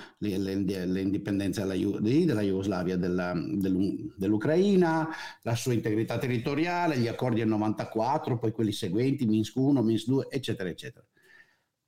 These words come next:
La rottura è una pura decisione politica che adesso, comunque vada a finire la guerra, comunque richiederà ridefinire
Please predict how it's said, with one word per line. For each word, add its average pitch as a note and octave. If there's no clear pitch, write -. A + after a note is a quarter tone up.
La A3+
rottura G#3+
è F#3
una F3+
pura C4
decisione A2+
politica G#2
che A3+
adesso, F3
comunque C4+
vada A#2
a A#2
finire G#2+
la E2+
guerra, D2
comunque G#3
richiederà G3
ridefinire D#3+